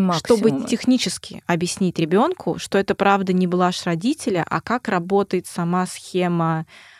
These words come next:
Speaker 1: удержания пассажира внутри машины.
Speaker 2: Подростковый.
Speaker 1: Здесь мы можем как-то соломку подложить?
Speaker 2: Ну, конечно. Ну,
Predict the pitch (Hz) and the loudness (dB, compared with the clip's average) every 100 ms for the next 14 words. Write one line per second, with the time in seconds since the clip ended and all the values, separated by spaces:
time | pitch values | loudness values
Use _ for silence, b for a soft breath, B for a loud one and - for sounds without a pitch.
0 | B - 208 190 180 190 185 170 160 165 | B -2 2 4 4 4 4 2 -2 -4
1 | - 165 170 165 156 156 156 156 151 147 | -4 0 2 0 0 -2 -4 -6 -6 -8
2 | - - 147 - _ - 196 190 190 - | -8 -8 -10 -14 _ -2 2 2 0 -4
3 | - - - - _ _ - 208 254 240 | -8 -6 -6 -8 _ _ -4 4 4 6
4 | 240 262 339 220 170 - - 151 - 170 | 6 6 4 2 0 -2 -4 -4 0 0
5 | 165 - - - 156 151 - - _ 202 | 0 -4 -4 -2 -2 -2 -8 -18 _ 0
6 | - 208 175 175 - 175 190 | 2 2 0 -4 -4 0 0